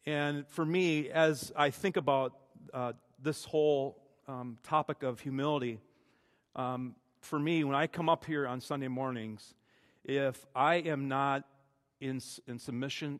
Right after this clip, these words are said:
and in humility to God, I would be dead meat in my preaching. My preaching would be hollow. My preaching would have really no substance. If I relied on my flesh and on my abilities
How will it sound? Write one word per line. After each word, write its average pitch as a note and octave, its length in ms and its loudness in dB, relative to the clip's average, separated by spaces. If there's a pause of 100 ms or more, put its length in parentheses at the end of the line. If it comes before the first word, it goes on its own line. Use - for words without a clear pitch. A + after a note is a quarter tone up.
and A#2+ 200 -8
in A2+ 120 -8
humility B2+ 540 -2
to - 160 -12
God, G#2+ 460 -2 (460)
I C3+ 140 6
would C3 160 0
be A#2 100 -4
dead A2 240 -4
meat G#2 300 -8
in G#2 80 -12
my G2 100 -8
preaching. F#2+ 460 -14 (1500)
My C3 160 0
preaching C#3 680 -2
would A#2 140 -8
be A2 240 -6
hollow. G#2+ 460 -2 (540)
My B2 100 2
preaching C3 580 -4
would A#2 140 -4
have A2 440 2 (440)
really C3 180 -2
no C3 200 0
substance. A#2+ 680 -4
If A#2+ 140 -2
I D#3 120 8
relied D#3 640 10
on C#3+ 100 0
my B2+ 160 2
flesh D3 500 4
and C3 80 -2
on B2 80 0
my D3+ 180 6
abilities B2+ 800 0